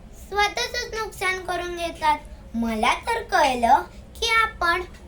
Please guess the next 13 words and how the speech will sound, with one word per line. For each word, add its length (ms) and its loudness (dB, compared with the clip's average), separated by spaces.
ओंजळीमध्ये 920 2
पाणी 440 2
घेतले 480 0
की 300 -10
ते 120 2
थोड्या 480 4
वेळाने 460 -2
संपून 640 -8
जातं, 400 -2
म्हणजेच 560 -4
आपले 360 -4
आयुष्य 500 0
देखील 540 -2